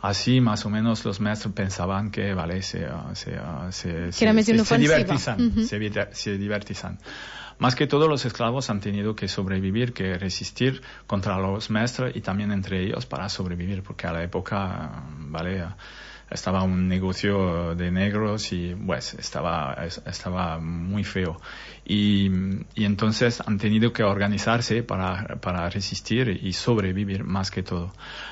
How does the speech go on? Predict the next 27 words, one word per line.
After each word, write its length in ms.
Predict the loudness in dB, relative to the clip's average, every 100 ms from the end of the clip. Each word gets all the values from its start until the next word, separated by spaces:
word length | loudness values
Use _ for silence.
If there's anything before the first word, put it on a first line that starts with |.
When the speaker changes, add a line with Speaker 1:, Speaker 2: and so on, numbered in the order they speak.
| -10 0
Speaker 1:
La 80 | 4
música 400 | 6 4 4 4
es 160 | 6
importante, 880 | 4 4 4 4 2 2 2 2 0 -12 -8
eh, 1080 | -2 0 0 0 0 -2 -2 -2 -2 -4 -6 -8 -10 -14 -16 -20 -2
yo 80 | 2
diría 320 | 4 6 4
que 100 | 2
es 300 | -2 -2 -10 -20 -20 -20 -20 -20 -6
importante 640 | 0 2 4 4 4 4 2
como 260 | 2 4 4
el 120 | 2
juego 260 | 0 2
de 100 | 0
capoeira. 440 | -2 -4 -4 -6 -8 -16 -4
Es 140 | 2 4
Speaker 2:
Ujú. 100 | 4
Speaker 1:
el 60 | 4
cincuenta 420 | 0 -2 -2 -2
por 120 | -4
ciento, 280 | -4 -2 -2
cincuenta 440 | -2 -4 -4 -4 -4
por 140 | -4
ciento. 340 | -4 -4 -6 -10 -12 -12 -14 -6
Y 80 | 2
muchas 360 | 4 6 4 4
veces 540 | 2 2 2 0